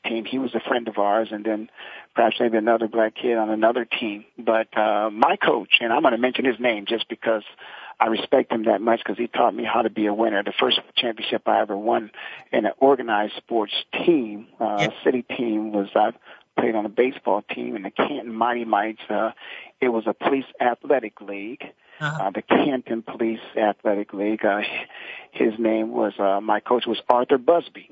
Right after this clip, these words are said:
Speaker 1: uh,
Speaker 2: Right.
Speaker 1: and,
Speaker 2: Bus-
Speaker 1: uh, Mister Mister Busby, we called him. And, um, you know, he didn't make a difference. As a matter of fact, when I was, uh, I think I was ten years old,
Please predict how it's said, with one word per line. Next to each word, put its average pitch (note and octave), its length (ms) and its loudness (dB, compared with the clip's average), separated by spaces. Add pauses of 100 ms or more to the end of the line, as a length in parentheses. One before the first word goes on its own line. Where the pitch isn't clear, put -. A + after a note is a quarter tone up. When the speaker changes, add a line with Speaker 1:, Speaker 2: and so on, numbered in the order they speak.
(160)
Speaker 1:
uh, G#2 420 -12
Speaker 2:
Right. D3+ 220 -12
Speaker 1:
and, G#2+ 120 -10
Speaker 2:
Bus- C3 180 -4
Speaker 1:
uh, G#2 220 -6
Mister A#2+ 280 -8
Mister A#2+ 240 -2
Busby, C3+ 400 -2
we G#2 140 -10
called A2 320 -4
him. A#2+ 180 -4 (640)
And, C3 360 4
um, C3 320 2 (480)
you E3+ 60 2
know, D3 80 4
he F3+ 140 -2
didn't B3+ 140 0
make A#3+ 180 -4
a - 20 -12
difference. C#3+ 320 -8 (140)
As C3 100 -8
a C3 60 -8
matter D3+ 180 2
of D3+ 80 -2
fact, E3 260 0
when C#3 120 2
I E3+ 140 4
was, D#3+ 180 4 (120)
uh, C#3+ 80 -2
I C3 260 4
think F#3 160 0
I D#3+ 60 8
was D3 100 0 (200)
ten G3 160 -2
years F3 300 4
old, C3 400 4